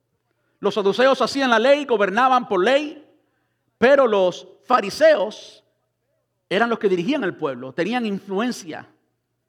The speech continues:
conocían el pueblo. Este hombre, aunque no era Anás como el sumo sacerdote, no tenía la última palabra,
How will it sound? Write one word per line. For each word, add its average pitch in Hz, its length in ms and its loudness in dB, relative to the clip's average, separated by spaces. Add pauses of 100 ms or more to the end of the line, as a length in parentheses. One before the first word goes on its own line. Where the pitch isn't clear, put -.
(580)
conocían 240 920 -4
el 175 160 0
pueblo. 175 540 -4 (840)
Este 202 280 0
hombre, 277 360 -2 (920)
aunque 165 280 -2
no 185 160 0
era 233 600 -2
Anás 196 920 -2
como 180 180 -2
el 156 80 0
sumo 226 220 -4
sacerdote, 214 580 -4
no 190 120 -8
tenía 214 240 -4
la 208 80 2
última 226 320 -4
palabra, 214 580 -2